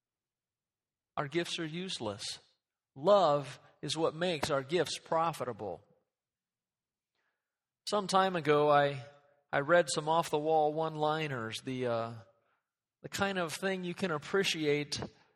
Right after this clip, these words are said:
when you've been up way too late, when you're extremely tired and,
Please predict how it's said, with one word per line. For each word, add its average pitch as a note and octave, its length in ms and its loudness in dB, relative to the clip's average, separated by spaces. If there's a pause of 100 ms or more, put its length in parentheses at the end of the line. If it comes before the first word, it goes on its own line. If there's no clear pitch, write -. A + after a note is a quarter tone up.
(920)
when F3+ 120 -6
you've F#3+ 160 -4
been F3+ 120 -2
up D#3+ 220 0
way E3+ 340 2
too D3 240 -6
late, B2+ 460 -4 (1200)
when F3+ 140 -4
you're G3 160 0
extremely G#3+ 840 -2
tired G#2+ 600 -4
and, G#2+ 180 -12